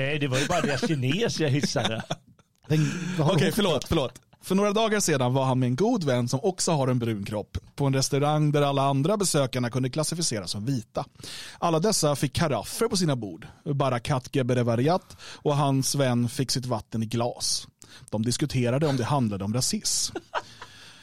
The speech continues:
Speaker 3: Citat, "Jag har undvikit vita platser och varit spänd i vita rum. Jag har suttit på seminarier och skakat bara för att jag känt mig så otroligt nedgraderad,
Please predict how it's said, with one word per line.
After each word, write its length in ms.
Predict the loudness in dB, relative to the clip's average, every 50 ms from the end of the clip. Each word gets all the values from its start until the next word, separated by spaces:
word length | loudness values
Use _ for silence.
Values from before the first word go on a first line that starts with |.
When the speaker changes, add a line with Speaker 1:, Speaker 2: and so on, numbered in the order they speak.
| -20 -14 -10
Speaker 3:
Citat, 520 | -6 -4 -2 0 0 2 0 0 -2 -4 -2
"Jag 140 | 0 2 4
har 120 | 4 4
undvikit 640 | 4 4 4 4 4 4 4 2 2 0 -2 -2 -2
vita 380 | 0 0 0 0 0 0 -2 0
platser 480 | 0 0 0 0 -2 0 2 2 2
och 60 | 2
varit 200 | 2 2 2 0
spänd 480 | 0 -2 0 0 2 2 2 2 2 2
i 60 | 2
vita 360 | 2 2 2 0 0 0 0
rum. 340 | 0 0 0 -2 -4 -4 -6 -4
Jag 140 | -2 -2 0
har 100 | 0 2
suttit 360 | 2 2 2 0 0 0 -2
på 80 | 0 0
seminarier 600 | 2 2 2 4 4 4 4 2 2 2 2 2
och 80 | 2 2
skakat 760 | 0 0 0 0 2 2 2 2 0 -2 _ -2 -2 -2 0
bara 200 | 0 -2 -2 0
för 80 | 0 -2
att 40 | -2
jag 80 | -2
känt 220 | 0 0 0 0 0
mig 80 | 0
så 120 | 0 0 0
otroligt 480 | -2 -2 -2 -2 0 0 0 0 0 0
nedgraderad, 800 | 0 2 2 2 0 0 0 -2 0 0 0 0 0 0 -2